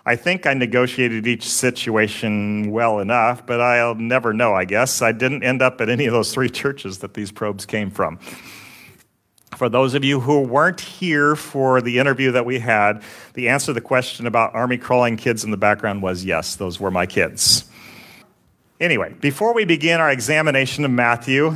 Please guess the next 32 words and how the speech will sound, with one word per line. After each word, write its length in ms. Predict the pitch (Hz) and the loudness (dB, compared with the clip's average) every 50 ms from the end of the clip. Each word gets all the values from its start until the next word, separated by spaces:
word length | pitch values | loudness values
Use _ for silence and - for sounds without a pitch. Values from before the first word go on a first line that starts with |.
| 139 123 | -4 -4
nineteen 640 | 131 131 131 127 127 123 - - - 139 135 131 | -2 0 2 2 0 -2 -4 -4 0 0 2 2
this 220 | 127 117 110 - 123 | 2 0 0 -2 0
morning, 600 | 123 113 110 110 120 147 185 180 - - - - - | 0 2 2 2 2 2 0 -2 -4 -8 -16 -14 -10
let 300 | 131 135 143 160 208 214 | -6 -2 2 2 2 4
me 100 | 214 202 | 4 2
suggest 880 | - - - - - - 175 156 131 113 120 147 170 170 165 165 - - | 2 2 0 0 0 2 0 0 0 -2 0 2 2 2 2 2 2 2
a 60 | 135 | 2
loaded 480 | 127 120 123 143 156 180 170 175 170 | 2 2 2 2 2 4 2 0 -2
question 560 | - - 156 143 135 - - - 143 131 127 117 | 0 0 2 2 2 0 -2 0 2 2 2 2
which 320 | 117 156 147 151 - - | 2 0 0 -2 -2 0
would 160 | 151 147 135 | 0 2 2
make 300 | 127 139 139 135 - - | 2 2 2 2 0 0
any 240 | - 156 170 190 185 | 0 2 2 2 2
preacher 460 | 180 185 - 160 156 156 - 151 131 | 0 0 0 0 0 2 2 0 0
hem 280 | 120 113 135 151 151 147 | 2 2 0 2 2 2
and 120 | 139 127 | 2 0
haw 260 | 120 - 135 135 123 | 2 2 2 4 4
a 40 | 117 | 4
bit. 300 | 98 95 95 92 - - | 2 2 0 0 0 -2
Here's 400 | - - - - - 139 147 139 | -8 -20 -8 -2 0 0 0 0
the 120 | - - - | -2 -4 -4
question. 640 | - 151 139 123 117 - - - 95 82 82 - - - - - - - - - - - - - | 0 2 2 2 0 -2 -8 -8 -8 -8 -10 -14 -18 -20 -20 -20 -20 -20 -20 -20 -20 -20 -12 -4
When 260 | 120 151 180 208 214 | 0 2 2 4 4
would 140 | 190 180 156 | 2 4 4
you 120 | 160 147 | 4 2
like 360 | 123 120 123 135 147 147 - | 4 4 2 2 0 0 -2
to 80 | - - | -6 -6
preach 320 | - - 135 123 123 - | -4 -2 -2 -2 -2 -2
about 300 | 117 107 110 107 104 104 | -2 0 2 2 0 0
divorce 400 | 104 95 104 104 98 95 95 - | -2 -4 -2 0 0 0 -2 -4
and 80 | 98 95 | -6 -4
remarriage? 600 | 90 90 87 85 80 73 73 73 - - - - | -4 -2 -2 -2 -4 -4 -6 -8 -8 -10 -10 -10